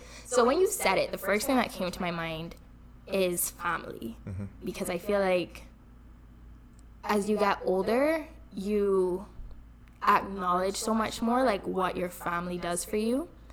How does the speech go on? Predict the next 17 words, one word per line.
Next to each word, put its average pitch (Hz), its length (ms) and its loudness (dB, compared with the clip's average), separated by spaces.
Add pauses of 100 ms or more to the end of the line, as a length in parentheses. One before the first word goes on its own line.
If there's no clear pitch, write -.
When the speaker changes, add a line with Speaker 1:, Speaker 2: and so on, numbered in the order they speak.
Speaker 1:
whether 185 280 4
it's, 175 220 -2
like, 170 200 -2
people 190 280 -4
that 180 120 -2
are 175 200 -2
older 196 500 0 (680)
than 220 160 4
you. 254 160 4
Like, 196 140 4
my 185 120 -2
granddad 180 380 0
just 185 200 -4
turned - 240 2
ninety - 560 -2 (220)
last - 560 -4
week. - 200 -12